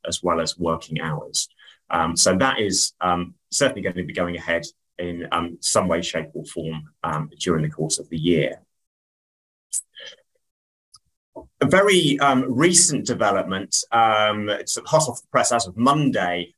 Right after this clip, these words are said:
um, there's been some news on menopause. It's been talked about as a topic for quite some time, um, and there's been gathering momentum in terms of trying to give extra support and rights to,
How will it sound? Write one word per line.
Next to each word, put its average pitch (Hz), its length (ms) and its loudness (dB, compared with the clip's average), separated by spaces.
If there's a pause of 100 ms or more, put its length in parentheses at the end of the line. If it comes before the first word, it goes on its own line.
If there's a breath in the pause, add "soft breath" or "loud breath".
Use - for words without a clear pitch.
um, 95 500 -4
there's 101 220 -4
been 98 240 0
some 101 160 -2
news 101 340 0
on 98 260 0
menopause. 101 800 -6
It's 92 180 -6
been 113 200 -2 (220)
talked 151 260 -2
about 107 220 0
as - 100 -2
a - 60 -12
topic - 340 -10
for - 60 -16
quite 113 240 0
some 98 180 -2
time, 85 480 0 (120)
um, 85 520 0
and 87 100 -2
there's 87 120 -2
been 90 160 0
gathering 101 400 0
momentum 90 720 0
in 87 80 -14
terms 85 440 -2
of 82 160 -2
trying 85 220 -4
to - 80 -14
give 87 220 -2
extra 90 680 0 (220)
support 95 680 -4
and 90 140 -4
rights 90 440 2 (120)
to, 85 420 -2